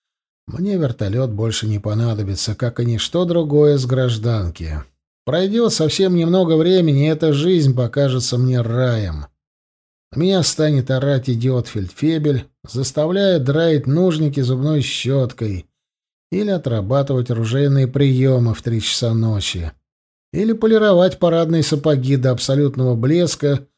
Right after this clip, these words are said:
проверяя люминометром их отражающую способность. Болван-лейтенант, желая выслужиться,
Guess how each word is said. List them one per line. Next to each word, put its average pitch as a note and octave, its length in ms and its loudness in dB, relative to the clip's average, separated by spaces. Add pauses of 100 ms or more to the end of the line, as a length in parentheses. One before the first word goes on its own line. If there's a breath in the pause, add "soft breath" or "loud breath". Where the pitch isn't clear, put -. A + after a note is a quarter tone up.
(360)
проверяя F3 600 2
люминометром E3+ 880 2
их F3+ 160 0
отражающую D3 720 2
способность. A2 1160 -4 (1080)
Болван-лейтенант, G3 1120 4
желая D#3 440 2
выслужиться, C#3 920 0